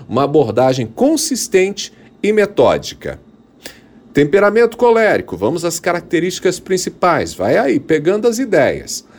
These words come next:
O colérico geralmente é dinâmico, é assertivo, é prático.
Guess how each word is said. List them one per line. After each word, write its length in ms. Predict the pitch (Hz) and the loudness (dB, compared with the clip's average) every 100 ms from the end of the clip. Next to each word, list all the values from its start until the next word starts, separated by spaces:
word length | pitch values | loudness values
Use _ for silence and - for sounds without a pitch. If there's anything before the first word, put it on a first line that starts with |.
| - - | -20 -6
O 140 | 117 | -6
colérico 800 | 117 175 151 160 180 156 - - | 0 4 4 4 4 2 0 -4
geralmente 520 | 101 143 139 139 135 139 | 0 0 0 -4 -4 -6
é 40 | |
dinâmico, 640 | 131 160 147 135 120 107 | -6 -2 0 2 -2 -2
é 60 | 104 | -2
assertivo, 920 | 110 - 151 143 - 139 131 110 98 | 0 -2 -4 -4 -4 -2 0 -2 0
é 80 | 113 | -2
prático. 840 | - - 135 123 - - - - | 0 0 0 -2 -6 -14 -14 -16